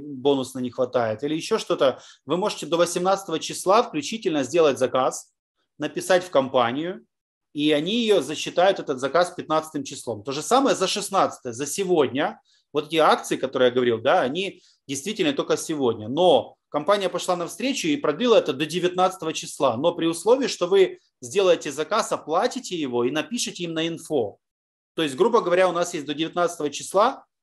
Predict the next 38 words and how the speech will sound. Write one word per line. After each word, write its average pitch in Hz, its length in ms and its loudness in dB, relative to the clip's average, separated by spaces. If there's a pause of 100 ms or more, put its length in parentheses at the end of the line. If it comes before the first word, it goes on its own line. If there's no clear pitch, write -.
(120)
время, 147 440 -2
чтобы 151 260 -4
сделать, 156 340 4
воспользоваться 147 560 -2
этими 147 340 -6
акциями. 113 520 -2
Или 160 160 -4
кого-то 151 320 0
зарегистрировать 190 800 0 (280)
и - 60 -16
получить 175 400 -2
эти 165 140 -8
бонусы, 156 540 -2
и - 20 -2
напис-, 135 340 -6
ну, 151 220 -6
написать 127 460 -8
письмо, 139 520 -4 (500)
или 202 220 -2
же 151 160 -4
сделать 143 340 0
заказ 110 600 -8
на 123 80 -14
пятьсот 117 300 -12
баллов. 180 260 4
Но 156 100 -4
важно, 220 300 4
чтобы 139 240 -8
перед 175 220 -4
тем, 185 140 0
как 165 200 -4
писать 180 260 0
письмо, 190 280 -4
он 165 240 2
был 156 140 0
оплачен, 127 520 -2
этот 98 200 -14
заказ. - 460 -16